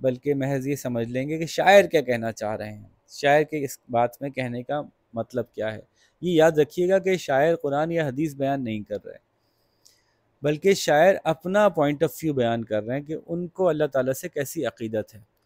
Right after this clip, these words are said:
और अल्लाह से अक़ीदत में मज़े की बात ये है कि आप बड़ी से बड़ी बात कर दें, अल्लाह ताला तो उससे भी बड़े हैं। तो इस शायर के बात करने का अंदाज़ है, ये फैक्ट्स नहीं बयान कर रहे कि कुरान में ये बात ऐसे आई है इसलिए शायर ऐसा कह रहे हैं,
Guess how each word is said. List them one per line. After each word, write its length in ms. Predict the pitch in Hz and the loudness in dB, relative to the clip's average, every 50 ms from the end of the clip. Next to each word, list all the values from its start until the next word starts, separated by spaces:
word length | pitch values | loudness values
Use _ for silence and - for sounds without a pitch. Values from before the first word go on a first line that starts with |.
| _ _ _ _ _ - | _ _ _ _ _ -8
और 120 | 143 139 | -6 -6
अल्लाह 200 | 139 143 165 175 | -2 -2 -2 -2
से 120 | 156 180 170 | 0 -2 -2
अक़ीदत 400 | - - 151 151 151 165 160 165 | -2 -4 -6 -4 -2 -4 -2 -4
में 80 | 165 | -6
मज़े 240 | 156 143 139 143 156 | -4 -4 -4 -4 -4
की 140 | 147 156 156 | -6 -6 -4
बात 260 | 147 147 147 143 - | -2 -2 -2 -2 -4
ये 60 | 156 | -6
है 60 | 165 156 | -8 -6
कि 180 | 156 156 131 - | -6 -8 -6 -4
आप 220 | 95 131 139 131 _ _ _ _ _ _ | -4 -4 -4 -6 _ _ _ _ _ _
बड़ी 180 | 135 139 160 151 | -2 0 0 0
से 140 | - 160 139 | 0 -2 -2
बड़ी 240 | 123 120 127 143 151 | -2 -2 -2 -2 0
बात 220 | 147 143 139 135 | 0 0 0 -2
कर 160 | - 131 127 123 | -2 -6 -6 -6
दें, 120 | 127 143 | -4 -6
अल्लाह 180 | 135 120 120 117 | -6 -4 -6 -4
ताला 200 | - 120 117 123 | -4 -6 -6 -6
तो 120 | 120 127 | -8 -10
उससे 200 | 120 - - 113 | -12 -12 -12 -12
भी 100 | 107 113 107 | -10 -10 -8
बड़े 220 | 110 107 107 110 | -6 -8 -8 -8
हैं। 140 | 110 110 - _ _ _ _ _ _ _ _ _ _ _ _ _ _ _ _ _ _ _ _ | -14 -16 -20 _ _ _ _ _ _ _ _ _ _ _ _ _ _ _ _ _ _ _ _
तो 60 | 196 220 | 2 2
इस 100 | 202 - | 4 4
शायर 320 | - 160 151 170 208 214 | 2 4 6 6 6 6
के 120 | 208 240 214 | 4 2 4
बात 260 | 156 151 160 185 - | 6 6 6 6 4
करने 280 | - 190 185 180 190 190 175 | 2 -2 -2 -2 -2 -4 -4
का 180 | - - 196 190 | 0 2 2 2
अंदाज़ 420 | 170 147 139 139 147 147 151 170 | 2 2 4 4 4 4 4 2
है, 60 | 214 | 0
ये 80 | 233 233 | 0 0
फैक्ट्स 480 | - - - 220 226 - - - - - | -2 2 4 4 4 4 -2 -8 -8 -4
नहीं 260 | 185 160 151 147 147 139 | -2 0 2 2 2 2
बयान 300 | 123 117 113 113 113 110 | 2 2 2 0 -2 -2
कर 140 | 107 110 104 | -4 -4 -4
रहे 140 | 107 113 113 | -4 -8 -8
कि 140 | - 160 | -8 -8
कुरान 340 | - - 160 151 156 165 175 | -4 -2 0 2 2 2 0
में 120 | 180 180 180 | 0 0 0
ये 100 | 175 170 | 2 4
बात 220 | 160 170 175 170 | 4 4 4 4
ऐसे 260 | 135 147 139 - 175 165 | 0 -2 -2 0 -2 0
आई 220 | 127 127 131 135 143 | 0 0 0 0 0
है 200 | 147 165 175 170 | 2 2 2 2
इसलिए 300 | 160 - - 151 156 156 | 0 -4 -8 -8 -8 -8
शायर 300 | - - 143 139 143 139 | -4 -2 -2 -2 0 0
ऐसा 200 | 123 123 - 131 120 | -2 -2 -4 -6 -8
कह 200 | - 107 117 110 | -8 -8 -8 -6
रहे 180 | 110 110 110 | -6 -6 -6
हैं, 120 | 110 104 | -8 -10